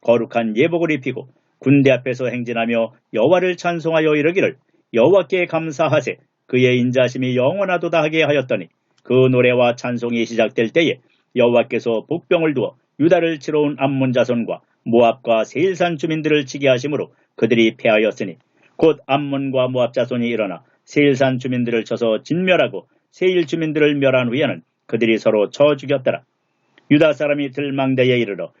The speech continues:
그 무리를 본즉 땅에 엎드려진 시체들 뿐이요 한 사람도 피한 자가 없는지라. 여호사밧과 그의 백성이 가서 적군의 물건을 탈취할세 본즉 그 가운데에 재물과 의복과 보물이 많이 있으므로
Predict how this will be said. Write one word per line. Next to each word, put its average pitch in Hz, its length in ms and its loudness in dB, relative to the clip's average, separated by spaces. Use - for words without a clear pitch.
그 - 80 2
무리를 156 500 4
본즉 120 320 -4
땅에 143 340 2
엎드려진 127 440 -2
시체들 117 560 -2
뿐이요 147 320 -2
한 160 220 -6
사람도 165 520 -2
피한 143 260 -4
자가 131 380 -2
없는지라. 98 580 -4
여호사밧과 147 720 2
그의 143 220 -4
백성이 131 380 -2
가서 110 340 -4
적군의 139 480 -2
물건을 127 460 -2
탈취할세 123 680 -2
본즉 165 360 -2
그 190 300 4
가운데에 156 500 0
재물과 131 640 2
의복과 123 680 0
보물이 180 420 -2
많이 160 260 -2
있으므로 147 400 -2